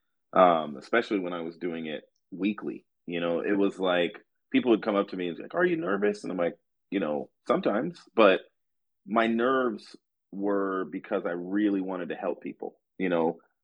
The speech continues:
um, but I always went up with an attitude of,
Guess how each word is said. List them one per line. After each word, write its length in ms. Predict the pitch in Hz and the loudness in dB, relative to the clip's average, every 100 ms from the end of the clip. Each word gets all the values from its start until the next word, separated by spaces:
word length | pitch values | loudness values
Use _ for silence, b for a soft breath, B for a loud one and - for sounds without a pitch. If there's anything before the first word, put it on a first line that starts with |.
| - | -2
um, 280 | 92 90 80 | 2 2 4
but 120 | 101 | 4
I 120 | 104 | 4
always 600 | - 113 131 135 110 95 | 4 4 4 4 0 -2
went 220 | 92 92 87 | -6 -8 -8
up 180 | 85 | -6
with 160 | 85 87 | -6 -6
an 100 | 80 | -8
attitude 540 | 76 92 87 - 82 80 | -6 -4 -6 -4 -4 -2
of, 260 | 78 73 | -4 -6